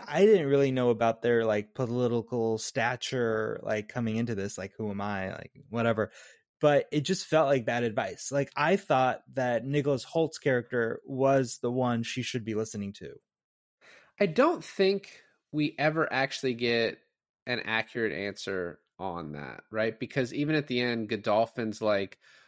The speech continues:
Speaker 2: "Oh, we sued for peace with the French and we had to give up more than we should have."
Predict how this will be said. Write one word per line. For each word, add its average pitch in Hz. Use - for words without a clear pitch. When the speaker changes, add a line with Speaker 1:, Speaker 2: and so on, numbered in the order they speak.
Speaker 2:
"Oh, 123
we 120
sued 131
for 127
peace 117
with 107
the 104
French 107
and 107
we 104
had 107
to 113
give 107
up 104
more 104
than 101
we 98
should 107
have." 90